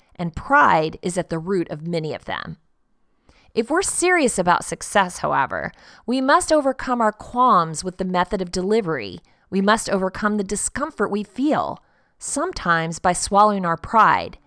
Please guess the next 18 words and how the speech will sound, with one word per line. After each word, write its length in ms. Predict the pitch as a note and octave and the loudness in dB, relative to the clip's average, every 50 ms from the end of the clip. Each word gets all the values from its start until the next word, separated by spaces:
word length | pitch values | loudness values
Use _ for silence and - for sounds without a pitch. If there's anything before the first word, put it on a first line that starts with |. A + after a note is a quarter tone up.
| _ _ _ _ _ _ - | _ _ _ _ _ _ -2
and 120 | F#3+ G3+ | 0 0
we 100 | A3 A#3+ | 2 2
must 280 | A#3 A#3 A#3 A#3 - G3+ | 2 2 0 0 -2 -6
graciously 720 | - G3 G#3 A#3 B3+ D#4+ D#4+ - E4+ E4 - - D4 C4 | -6 -2 2 2 2 2 2 0 -2 -2 -2 -4 -4 -2
receive 480 | G#3+ G3+ G3 F#3 - - A3 A3+ A3+ F#3 | -2 -2 -2 -2 -4 -6 -6 -6 -4 -2
the 140 | F#3 F#3 F3+ | 0 2 2
opportunities 1040 | E3 D#3+ - F3 F3+ - - - F#4 G4 F4 B3+ F3 F3 D#3+ D#3 D#3 D#3+ - - - _ _ _ - | 2 0 -2 -6 -10 -8 -6 -6 -4 -2 -2 -2 0 0 0 0 -2 -4 -4 -8 -14 _ _ _ -2
that 100 | G3+ G3 | 0 2
are 120 | G3 - - | 2 4 4
offered 400 | - D#3 D3 - - C#3+ C3 - | 4 4 4 2 -2 -8 -8 -6
to 160 | - - B2+ | -8 -6 -6
us. 540 | - F2 - - - - - - - - - _ _ _ _ _ _ _ _ _ _ _ _ _ _ _ _ _ _ _ _ _ _ _ _ _ - | -6 -6 -6 -8 -12 -14 -16 -18 -18 -20 -20 _ _ _ _ _ _ _ _ _ _ _ _ _ _ _ _ _ _ _ _ _ _ _ _ _ -4
Paulo 340 | - C4 C4+ D4+ F4 F#4+ F#4 | 2 4 6 8 8 6 4
Coelho, 680 | F#4 - - A3+ G3+ F#3 E3+ E3+ E3+ D#3 D#3 D#3+ - - | 2 2 4 6 6 6 4 2 2 0 -2 -6 -6 2
author 340 | - F#3 G#3 A#3+ B3+ D4+ C#4+ | 4 6 6 6 6 4 0
of 100 | B3+ A3+ | 0 0
The 120 | A3 G#3+ - | 0 2 4
Alchemist, 840 | F#3+ F#3 F#3 - - E3+ D#3 D3+ E3 E3+ D#3+ - - - - - | 4 4 4 2 -2 -6 -6 -6 -8 -8 -10 -12 -12 -12 -12 -14